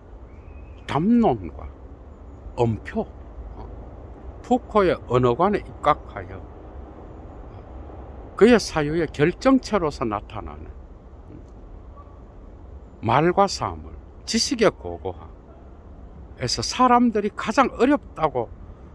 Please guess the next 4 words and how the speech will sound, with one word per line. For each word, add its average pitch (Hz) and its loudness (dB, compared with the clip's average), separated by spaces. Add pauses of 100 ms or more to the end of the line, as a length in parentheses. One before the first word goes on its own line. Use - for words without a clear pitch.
(1040)
말하는 95 -2 (1000)
그 196 6
지점에 175 2
천착하여 110 -6